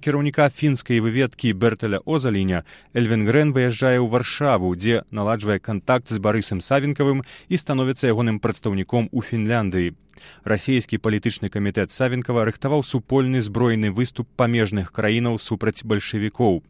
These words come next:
Эльвенгрэн, на той час ужо палкоўнік, разам са сваім паплечнікам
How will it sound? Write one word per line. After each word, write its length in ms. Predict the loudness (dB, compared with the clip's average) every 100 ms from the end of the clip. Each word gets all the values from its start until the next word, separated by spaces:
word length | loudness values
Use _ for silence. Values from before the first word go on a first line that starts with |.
| _ -20 -20 -2
Эльвенгрэн, 640 | 0 2 0 0 0 0 -2
на 120 | -4
той 160 | -2 -2
час 300 | -2 -2 -2
ужо 160 | -4 -2
палкоўнік, 600 | -4 -2 0 2 0 -4 -20 -12
разам 320 | 0 2 2 -2
са 100 | -4
сваім 300 | -2 0 0
паплечнікам 760 | -2 0 0 0 -4 0 -2